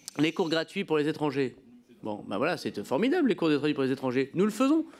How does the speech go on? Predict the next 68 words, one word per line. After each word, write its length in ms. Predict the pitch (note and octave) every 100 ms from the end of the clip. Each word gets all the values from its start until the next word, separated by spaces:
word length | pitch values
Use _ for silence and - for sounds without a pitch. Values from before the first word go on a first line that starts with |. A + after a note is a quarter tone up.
| -
Ça 100 | -
a 40 |
été 120 | F3 G3
réclamé 320 | F#3+ G#3+ A3+
par 160 | G3+
toutes 160 | - C#4
les 80 | C#4+
associations 560 | B3 A#3+ A3+ A3 A#3
à 60 | G#3+
tout 100 | A3
moment. 340 | G3+ G3+ A#3+ - - -
C'est 160 | -
nous 140 | G#3 A3
qui 100 | G#3
le 60 |
faisons. 280 | G#3 F3 E3
Le 140 | -
fait 240 | A3+ C#4+ -
que 80 | A#3+
pendant 560 | - C#4 C4+ C4 G3+
les 140 | F3 F3+
heures 80 | A3
de 80 |
travail, 460 | A3 - G3+ A#3 C4
payées 340 | - C#4+ C#4 D4+
par 140 | G#3
l'employeur, 560 | G#3 G#3 G3+ G#3 A#3+ A#3 - - -
on 140 | F#3
apprenne, 480 | A3 A3 A#3 A3+ F#3 - - -
euh, 220 | E3+ D#3
le 140 | F3
français. 480 | F#3 F#3+ E3+ D#3+ D3+ - - -
C'est 220 | - A#2+ B2+
un 60 |
magnifique 360 | A#2 C3 B2 D3+
progrès 300 | C3+ C#3+ F3
social. 480 | F#3+ A3+ F#4+ F4+ G#3+ - -
Ça 160 | - F3
évite 200 | E3 G3
que 80 | D#3+
la 80 | D3+
femme 180 | F3+
de 80 | E3
ménage 320 | E3 F3 F#3
qui 100 | -
fait 120 | D3+ D#3+
une 100 | D#3+
heure 100 | E3
et 60 |
demie 140 | E3+ F#3
de 120 | D3
R 180 | C#3+ D3+
E 140 | D#3
R 60 | D#3
pour 140 | C3+
venir 260 | C3+ D3 D#3
travailler 340 | C#3+ C#3 D#3
à 40 |
quatre 200 | C#3+ B2+
heures 60 | C#3
du 80 | C#3
matin, 300 | C#3 C#3+ D3
une 100 | C3+
heure 80 | C3+
et 60 |
demie 140 | D3 D3
pour 120 | B2
repartir, 500 | A#2+ A#2+ - C3+